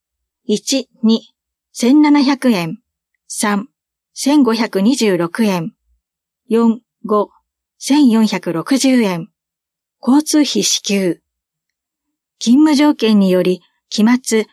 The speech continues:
勤勉手当、社会保険あり。申し込み、区ホームページ、または電話で。保育課管理係。電話、五九八四の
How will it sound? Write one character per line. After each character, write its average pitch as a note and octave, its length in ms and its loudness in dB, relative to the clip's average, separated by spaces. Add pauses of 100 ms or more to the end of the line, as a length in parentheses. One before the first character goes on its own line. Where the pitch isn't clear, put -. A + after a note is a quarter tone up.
(160)
勤 C4+ 240 2
勉 C#4+ 260 2
手 C4 240 0
当、 E3+ 260 -8 (380)
社 - 180 -6
会 D4+ 220 0
保 D#4 120 -2
険 F#3+ 280 -2
あ G3+ 80 -4
り。 E3+ 240 -4 (580)
申 A3+ 160 2
し B3 100 -4
込 A3 180 0
み、 G3 240 0 (200)
区 B3+ 200 0
ホ C4 200 0
ー D4+ 40 4
ム D#4+ 140 2
ペ C#4 200 0
ー - 20 0
ジ、 F3 240 -4 (220)
ま F#3 140 -4
た B3 160 -2
は G#3 120 -2
電 G#3 220 2
話 G#3+ 140 0
で。 F#3 180 -4 (640)
保 A3 140 -2
育 B3+ 260 -4
課 A#3 180 -4
管 B3 260 2
理 C#4+ 140 2
係。 F#3 520 -2 (440)
電 A3 280 2
話、 G#3 220 -4 (300)
五 C4 240 0
九 D#4 300 2
八 A3+ 380 -2
四 A3 260 2
の F3+ 200 -2